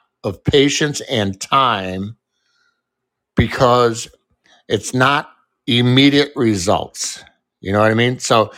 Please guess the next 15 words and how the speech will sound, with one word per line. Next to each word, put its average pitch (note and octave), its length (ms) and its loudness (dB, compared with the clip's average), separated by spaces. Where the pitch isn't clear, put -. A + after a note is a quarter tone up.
you D#3+ 140 2
could F#3+ 160 4
line C3 480 0
a F#2 80 -4
dozen B2+ 400 0
pucks C3 340 0
up A#2 320 0
in A#2+ 200 2
your G2+ 180 0
preferred D3+ 640 0
area B2+ 640 -2
and G#2 500 -2
hope - 800 -2
to A2 100 -10
score. - 480 -12